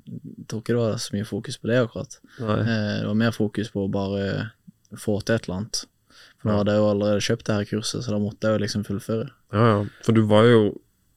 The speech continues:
Speaker 2: i leiligheten min sommeren i fjor, var det ikke det?
Speaker 1: Jo, stemmer det. Vi hadde et møte der, ja.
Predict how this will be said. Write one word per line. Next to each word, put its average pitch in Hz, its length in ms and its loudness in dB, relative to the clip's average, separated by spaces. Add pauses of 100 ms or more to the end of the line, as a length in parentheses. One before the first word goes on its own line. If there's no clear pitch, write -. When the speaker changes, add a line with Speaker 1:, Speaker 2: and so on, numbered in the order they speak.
(640)
Speaker 2:
i 113 40 0
leiligheten 98 420 6
min 98 240 6
sommeren 107 500 6
i 101 60 6
fjor, 95 200 2
var 95 100 2
det 98 80 -2
ikke 110 160 6
det? 131 40 0 (1080)
Speaker 1:
Jo, 131 220 8
stemmer 131 380 6
det. 107 160 6
Vi 107 80 4
hadde 117 180 6
et 117 60 4
møte 107 320 4
der, 113 160 4
ja. 98 120 0